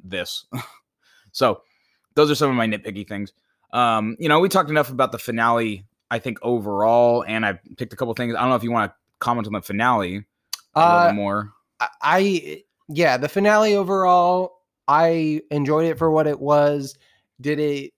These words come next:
Speaker 2: fix every issue going into the finale? No,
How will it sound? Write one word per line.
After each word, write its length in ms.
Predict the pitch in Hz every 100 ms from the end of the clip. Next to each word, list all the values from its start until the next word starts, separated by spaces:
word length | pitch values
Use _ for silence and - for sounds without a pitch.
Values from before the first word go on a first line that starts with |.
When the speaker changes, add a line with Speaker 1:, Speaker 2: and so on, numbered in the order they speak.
| _
Speaker 2:
fix 360 | - 160 - -
every 340 | 143 151 147
issue 480 | 131 131 - 143 139
going 320 | 123 127 131 123
into 180 | 120
the 80 | 117
finale? 640 | - 123 120 117 120 120 -
No, 480 | 127 131 139 170